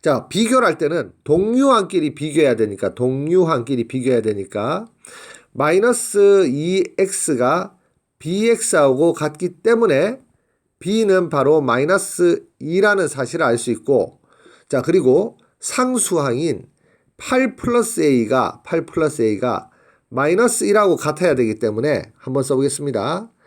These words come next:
팔 플러스 A는 마이너스 일과 같다. 자, 얘를 일로 이항하면 A는 마이너스 구다. 자, 이렇게 A는 마이너스 구라고 이렇게 나옵니다.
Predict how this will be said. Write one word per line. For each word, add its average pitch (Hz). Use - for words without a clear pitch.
팔 214
플러스 208
A는 147
마이너스 160
일과 190
같다. -
자, 113
얘를 185
일로 170
이항하면 156
A는 185
마이너스 165
구다. 147
자, 110
이렇게 170
A는 170
마이너스 156
구라고 156
이렇게 123
나옵니다. 143